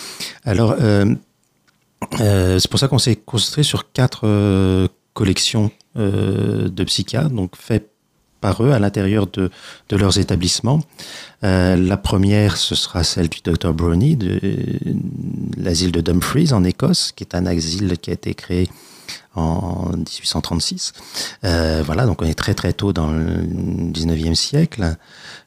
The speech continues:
La deuxième collection est assez connue puisqu'elle a eu un destin artistique, euh, particulier, c'est celle, euh,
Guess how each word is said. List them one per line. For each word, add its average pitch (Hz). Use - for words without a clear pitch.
La 104
deuxième 113
collection 127
est 113
assez 101
connue 113
puisqu'elle -
a 90
eu 87
un 87
destin 87
artistique, -
euh, 82
particulier, -
c'est 92
celle, 85
euh, 82